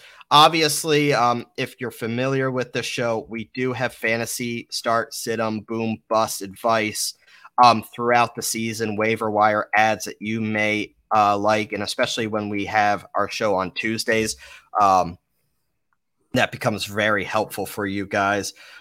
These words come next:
Uh, so hopefully as football season comes and we start settling into our schedules a little more, um, Tuesdays will be our shows. You'll get it Wednesday and waiver wires, boom. Um, so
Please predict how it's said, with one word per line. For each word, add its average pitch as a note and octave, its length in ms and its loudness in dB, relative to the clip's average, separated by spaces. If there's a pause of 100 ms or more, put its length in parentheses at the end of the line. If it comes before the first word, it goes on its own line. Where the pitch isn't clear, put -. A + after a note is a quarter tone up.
Uh, G#2 300 6
so G2+ 400 0
hopefully A2+ 580 -2
as G2+ 220 0
football G2+ 320 -2
season G2 360 -4
comes G2 380 -2
and F#2 120 -8
we F2+ 40 -8
start - 320 -2
settling F#2+ 520 -2
into G2 320 -4
our F#2 100 2
schedules G2 560 -2
a F#2 60 -4
little G#2 240 0
more, F#2 440 -2 (440)
um, F2 500 4
Tuesdays G2+ 500 2
will F#2+ 100 -4
be F#2+ 140 -2
our F2 100 0
shows. G2+ 440 2
You'll E2+ 120 -4
get F2+ 200 0
it - 140 -4
Wednesday F#2 480 0
and F#2 100 -2
waiver F2 260 -2
wires, F2 380 -2
boom. - 260 -10 (480)
Um, A2 480 10
so A#2 580 6